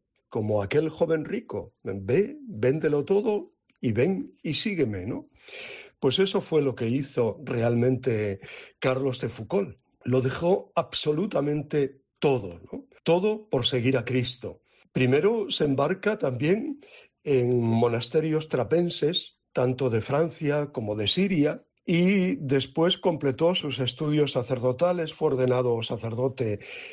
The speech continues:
en Francia y siente la llamada de, del silencio.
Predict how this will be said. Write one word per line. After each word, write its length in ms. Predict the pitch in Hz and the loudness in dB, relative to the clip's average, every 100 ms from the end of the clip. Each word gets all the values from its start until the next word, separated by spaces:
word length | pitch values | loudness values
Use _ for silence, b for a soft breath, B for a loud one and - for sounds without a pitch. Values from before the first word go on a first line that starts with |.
| B | B
en 180 | 113 104 | 0 2
Francia 640 | 151 220 - 175 185 269 _ B B B | 2 0 0 0 -2 -4 _ B B B
y 100 | - | -2
siente 420 | - 175 202 202 190 | 2 2 2 4 2
la 120 | 151 | 2
llamada 540 | 131 120 151 190 190 | 0 0 2 4 4
de, 300 | 139 123 107 B B B B | 4 2 0 B B B B
del 300 | - 120 117 | -2 0 0
silencio. 840 | 113 120 123 214 208 - 110 95 | 0 2 2 2 -2 -4 -6 -6